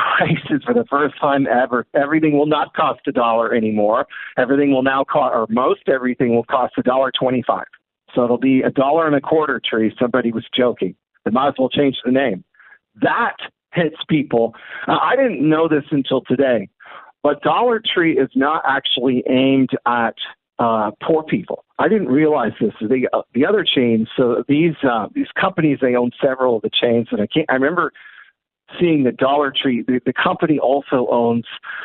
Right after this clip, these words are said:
I don't know if it's Dollar General, one of the other ones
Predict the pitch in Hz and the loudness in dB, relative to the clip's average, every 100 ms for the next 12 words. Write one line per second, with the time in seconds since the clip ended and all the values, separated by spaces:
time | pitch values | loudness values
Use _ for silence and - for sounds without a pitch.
0 | - - - - - - 196 190 147 - | -14 -10 -8 -6 -4 -2 -2 0 -4 -2
1 | 123 131 131 127 131 131 127 127 120 127 | 0 2 0 -2 0 2 2 2 0 0
2 | 143 185 143 131 117 107 101 | 2 2 2 2 2 0 0